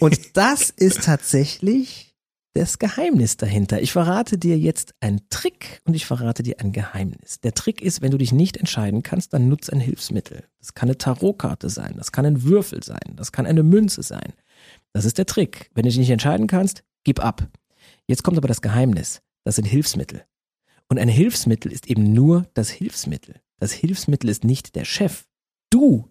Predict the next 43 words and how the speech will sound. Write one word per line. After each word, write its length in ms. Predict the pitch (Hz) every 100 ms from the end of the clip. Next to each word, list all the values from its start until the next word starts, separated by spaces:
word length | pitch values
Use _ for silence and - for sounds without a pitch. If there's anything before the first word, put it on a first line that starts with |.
| -
entscheidest. 640 | 95 - - 76 - - _
Das 160 | 117 110
Hilfsmittel 540 | 160 180 - 131 -
hilft 600 | 98 101 165 247 - - -
dir 120 | 71
bei 80 | 76
deiner 220 | 156 -
Entscheidung. 480 | - - 95 - - _
Das 160 | - 131
bedeutet 380 | 120 120 110 -
ganz 180 | 107 -
konkret, 480 | 98 - 143 208 - _ _ _ _
wenn 160 | 113 123
du 80 | 131
eine 180 | 117
Münze 460 | 113 185 254 - 95
wirfst 340 | 82 57 -
und 140 | - -
das, 160 | -
was 120 | 131 -
da 100 | 113
rauskommt, 420 | 131 - - -
das 100 | -
gefällt 520 | 117 - 127 143 -
dir, 200 | - - _ _ _ _ _
dann 120 | - 98
sag 240 | 120 -
dir 100 | 117
selber, 400 | 98 104 156 202 - _
„Danke, 240 | 104 101 127
liebes 220 | 156 156
Hilfsmittel, 440 | 170 - 185 185
du 80 | 202
hast 140 | 127 113
mir 80 |
gerade 200 | - 110
geholfen, 380 | - 104 104 -
ich 60 | 151
mach 160 | 170 -
das 140 | 107
jetzt 180 | 78 -
mal 100 | 65
so.“ 220 | 58